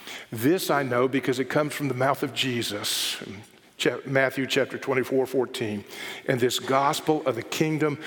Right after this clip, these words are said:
will be preached in the whole world as a testimony to panta ta ethne in the Greek." Do you hear that? To every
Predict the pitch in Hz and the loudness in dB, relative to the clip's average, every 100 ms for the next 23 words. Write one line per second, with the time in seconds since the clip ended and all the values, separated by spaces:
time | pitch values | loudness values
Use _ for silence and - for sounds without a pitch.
0 | - - 131 123 117 - - 160 180 170 | -4 2 2 2 -4 -6 0 2 2 0
1 | - - 139 123 113 - 165 165 147 135 | 0 0 2 2 0 4 4 4 0 0
2 | 160 165 143 120 120 - 160 143 - 143 | 2 4 4 2 0 2 2 2 0 2
3 | 147 147 135 - - - 135 - - - | 2 2 -2 -10 -10 0 2 2 -6 -12
4 | - - - 180 170 165 151 - 139 120 | -16 -8 0 4 4 2 -2 2 2 4
5 | - 143 135 123 110 107 113 117 101 - | 0 0 0 2 2 0 0 0 0 -2
6 | 123 123 131 135 - - - 147 - 151 | -2 0 2 0 -4 -10 -4 -2 0 0
7 | 147 123 131 127 | 0 0 0 0